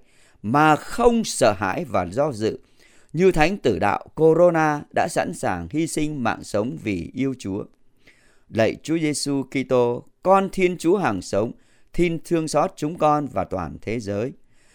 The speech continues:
Lạy Thánh Corona, đấng bảo trợ các nạn nhân dịch bệnh, xin cầu cho chúng con. Chú thích:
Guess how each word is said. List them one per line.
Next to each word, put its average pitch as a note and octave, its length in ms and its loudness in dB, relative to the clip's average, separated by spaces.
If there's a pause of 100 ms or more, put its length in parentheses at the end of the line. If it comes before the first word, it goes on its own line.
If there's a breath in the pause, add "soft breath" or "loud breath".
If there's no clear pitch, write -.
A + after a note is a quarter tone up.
(200)
Lạy C3+ 360 4
Thánh C3+ 280 2 (140)
Corona, D#3 680 4 (460)
đấng D#3 280 0
bảo F#2 280 2
trợ A2 380 2
các F#3 160 -4
nạn G#2 320 -4
nhân D#3 300 0
dịch G2 240 0
bệnh, F#2 200 -4 (400)
xin C#3 300 -4
cầu F#2 380 -2
cho A#2 300 -2
chúng B2 200 -6
con. A2 260 -2 (1200)
Chú D3+ 140 -2
thích: F#3 240 2